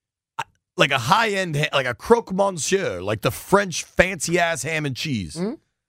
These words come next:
Speaker 1: little overpriced. Probably a little past its prime. Like,
Speaker 2: That's
Speaker 1: there,
Speaker 2: it.
Speaker 1: there's a reason nobody else is ordering that joint.
Speaker 2: I ask you this question. There were a ton of people coming from one staff,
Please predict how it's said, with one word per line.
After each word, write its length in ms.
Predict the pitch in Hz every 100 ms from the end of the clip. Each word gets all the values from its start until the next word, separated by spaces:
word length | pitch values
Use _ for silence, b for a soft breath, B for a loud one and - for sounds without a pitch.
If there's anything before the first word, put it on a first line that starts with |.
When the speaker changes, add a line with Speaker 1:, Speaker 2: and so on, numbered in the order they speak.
| _ _ _ 95
Speaker 1:
little 320 | 139 185 185
overpriced. 720 | 185 180 190 151 160 - - _ _ _ _ _ _ _ _ _ _ _ _ _
Probably 200 | - 95
a 40 | 85
little 540 | 82 104 139 165 170
past 380 | 170 170 160 -
its 100 | 175
prime. 520 | - 165 147 143 123 _ _ _ _ _ _ _ _
Like, 140 | 233 220
Speaker 2:
That's 100 | 202
Speaker 1:
there, 100 | 135
Speaker 2:
it. 80 | - -
Speaker 1:
there's 180 | 220 214
a 60 |
reason 420 | 190 240 294 254
nobody 260 | 220 220 208
else 160 | 208 160
is 120 | 160
ordering 340 | 226 180 127
that 160 | 113 104
joint. 240 | 107 90 -
Speaker 2:
I 100 | 165
ask 140 | 160
you 40 | 170
this 160 | 156
question. 340 | - 120 - - _ _ _ _ _ _ _ _ _ _ _ _ _ _ _ _ _ _ _ _ -
There 120 | 156
were 160 | 160 135
a 40 |
ton 360 | 135 - 220 226
of 100 | 208
people 260 | 196 170 165
coming 320 | - 151 143
from 300 | - 139 123
one 220 | 131 147
staff, 560 | 143 - 113 98 -